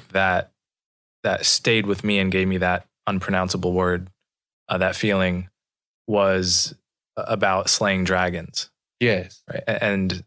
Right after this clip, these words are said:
Speaker 1: I don't know if you wanna talk
Speaker 2: Sure.
Speaker 1: about that, but
Speaker 2: Yes, no, I mean, that,
Speaker 1: it's
Speaker 2: that's, it's actually partly lifted from the great,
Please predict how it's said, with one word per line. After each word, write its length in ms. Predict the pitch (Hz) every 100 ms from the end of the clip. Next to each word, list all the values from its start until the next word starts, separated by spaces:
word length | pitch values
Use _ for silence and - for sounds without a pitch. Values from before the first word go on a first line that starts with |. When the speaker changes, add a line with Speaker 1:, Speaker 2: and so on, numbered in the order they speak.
| _ _ _ -
Speaker 1:
I 60 | 110
don't 80 | 110
know 40 |
if 120 | 98
you 80 | 104
wanna 260 | 92 90 87 - _ _ _ _ _
talk 220 | - 104
Speaker 2:
Sure. 220 | 127 185
Speaker 1:
about 40 | 92
that, 160 | 92
but 200 | 90 90 - -
Speaker 2:
Yes, 260 | 170 117
no, 120 | 151 139
I 80 |
mean, 160 | 139 135
that, 40 |
Speaker 1:
it's 120 | 143 143
Speaker 2:
that's, 320 | 139 - -
it's 300 | 151 139 127
actually 220 | 123 135
partly 240 | 147 127
lifted 280 | 127 123 117
from 140 | - 120
the 100 | 117
great, 340 | 123 110 -